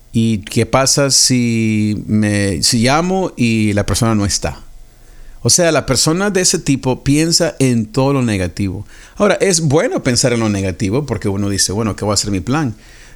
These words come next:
Pero el problema es de que cuando hay conflicto personal,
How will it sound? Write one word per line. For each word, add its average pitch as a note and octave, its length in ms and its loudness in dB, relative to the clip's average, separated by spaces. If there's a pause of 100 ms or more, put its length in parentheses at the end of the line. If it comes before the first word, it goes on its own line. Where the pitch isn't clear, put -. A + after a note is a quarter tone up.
(120)
Pero F3 160 2
el F3 40 -4
problema F#3 520 2
es D3 160 2
de D#3+ 80 2
que C#3+ 80 2
cuando A#2 400 2
hay C#3 140 2
conflicto F3+ 600 0
personal, D#3 600 0